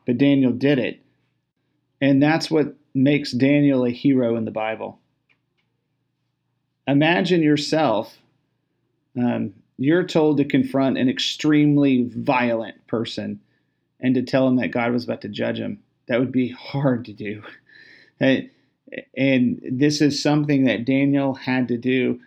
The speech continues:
What if Nebuchadnezzar turned violent on Daniel? There's so much going on, probably internally with Daniel and how he's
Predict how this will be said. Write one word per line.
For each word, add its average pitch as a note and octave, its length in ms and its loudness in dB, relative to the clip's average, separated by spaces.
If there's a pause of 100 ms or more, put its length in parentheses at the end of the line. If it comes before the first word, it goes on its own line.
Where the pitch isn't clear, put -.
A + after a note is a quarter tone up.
(160)
What D#3 380 2
if B2+ 380 0 (260)
Nebuchadnezzar C3 720 0
turned B2 300 0
violent A#2+ 480 2
on A2 160 -6
Daniel? C3+ 560 2 (680)
There's C3+ 260 -2
so D3+ 280 2
much D3+ 280 -2
going C3 300 2
on, C3+ 400 0
probably C#3+ 560 0
internally C3 540 0
with A#2+ 180 -6
Daniel B2 420 -2
and A#2+ 120 -10
how B2 240 -4
he's B2 180 -6